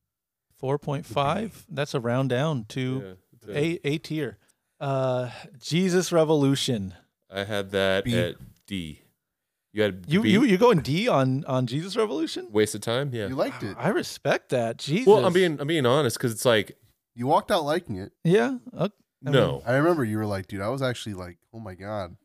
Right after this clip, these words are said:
Speaker 2: But here's the thing is, like, if, if I felt there was anything redeeming in it, I would put it in C tier, mostly bad,
Speaker 1: Right,
Speaker 2: so
Speaker 1: right, right. So D, yeah, it's not
Speaker 2: D,
Speaker 1: like
Speaker 2: I'm
Speaker 1: you're
Speaker 2: just
Speaker 1: saying
Speaker 2: saying waste of time. I don't need it killed with fire. I just,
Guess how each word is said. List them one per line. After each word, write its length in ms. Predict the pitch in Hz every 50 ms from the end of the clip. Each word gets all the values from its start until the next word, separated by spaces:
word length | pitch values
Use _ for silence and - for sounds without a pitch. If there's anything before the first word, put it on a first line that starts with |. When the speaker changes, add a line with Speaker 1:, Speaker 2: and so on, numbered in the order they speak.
| _ _ _ -
Speaker 2:
But 280 | - 135 131 107 78 - _ -
here's 160 | 135 127 117
the 80 | 110
thing 140 | - 113 101
is, 140 | 92 87 82
like, 200 | 92 87 82 -
if, 120 | - 98 104 -
if 100 | 113 110
I 80 | 101
felt 220 | - - - 135 135
there 80 | 131
was 80 | 117 107
anything 220 | 113 98 101 98
redeeming 420 | 92 82 73 87 87 87 85 82 85
in 160 | 82 80 82
it, 140 | 80 71 -
I 80 | 69 85
would 140 | 82 76
put 120 | - 98 90
it 80 | 85
in 300 | 82 80 80 78 78 76
C 240 | - - - 85 76
tier, 360 | 73 - 76 76 76 76 73 _
mostly 320 | 80 85 82 76 - 78 76
bad, 340 | 73 76 73 76 78 -
Speaker 1:
Right, 180 | 160 160 147 131
Speaker 2:
so 40 | 131
Speaker 1:
right, 140 | 139 131 127
right. 280 | 123 120 110 107 - -
So 180 | - 156 156
D, 140 | 147 160 240
yeah, 220 | 240 208 170 139 127
it's 140 | 117 - -
not 60 | 214
Speaker 2:
D, 60 | 147
Speaker 1:
like 120 | 175 190 175
Speaker 2:
I'm 60 | 151
Speaker 1:
you're 60 | 156
Speaker 2:
just 100 | 143 -
Speaker 1:
saying 220 | 160 - 127 117 110
Speaker 2:
saying 160 | 104 101 95
waste 260 | 98 104 110 117 -
of 60 | 143 123
time. 220 | 131 120 117 -
I 80 | - 131
don't 140 | 143 185 208
need 120 | 220 233
it 120 | 233 156 107
killed 240 | - - 156 143
with 140 | 123 113 -
fire. 460 | - - 120 113 107 104 104 107 - - -
I 120 | 110 110
just, 180 | 120 123 -